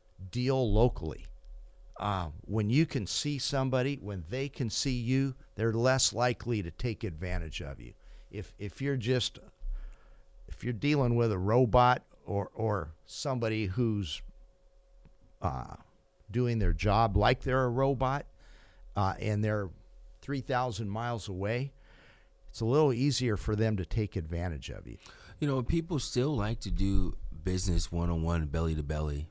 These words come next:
Speaker 2: business. And you, you, you're absolutely right. I'm gonna hone on that. Your local realtor will, you know,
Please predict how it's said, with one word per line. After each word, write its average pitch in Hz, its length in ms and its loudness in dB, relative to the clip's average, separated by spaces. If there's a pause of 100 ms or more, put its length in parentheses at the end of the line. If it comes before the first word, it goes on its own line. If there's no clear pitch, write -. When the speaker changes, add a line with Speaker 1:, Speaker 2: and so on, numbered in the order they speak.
Speaker 2:
business. 73 580 -2 (640)
And 78 320 -2
you, 85 500 -4
you, 90 120 -2
you're 90 220 -2
absolutely 90 400 -2
right. 73 320 -4
I'm 80 140 -4
gonna 82 160 -2
hone 87 240 0
on 80 140 -2
that. 73 240 -6 (400)
Your 87 160 -4
local 98 480 0
realtor 87 580 0 (260)
will, 90 640 0 (440)
you 87 140 -4
know, 85 280 -2